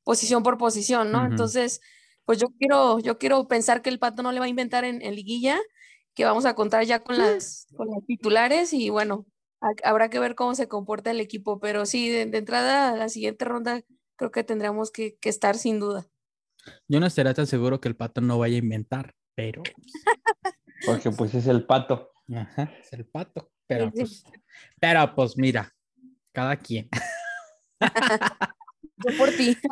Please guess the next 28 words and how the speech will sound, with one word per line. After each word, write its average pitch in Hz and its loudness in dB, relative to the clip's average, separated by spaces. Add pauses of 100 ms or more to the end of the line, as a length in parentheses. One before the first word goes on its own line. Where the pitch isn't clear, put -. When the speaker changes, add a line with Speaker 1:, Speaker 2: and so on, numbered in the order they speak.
(120)
Speaker 1:
<laughs> - -4
Speaker 2:
Pues 147 4
bueno, 165 4
creo 180 4
que 151 -4
ya 156 2
quedó 131 -2
todo 170 0
en 139 -10
cierta 120 -6
manera 127 -2
y 123 -4
si 110 -8
no, 127 -2
pues, - -18
ah, 113 -10
se 117 -4
nos 107 -6
olvidó. 110 0 (840)
Maggie, 156 4
Gama, 165 6
gracias 147 2
por 143 0
andar 139 2
por 151 0
acá 139 -2
de 143 0
nuevo. 143 2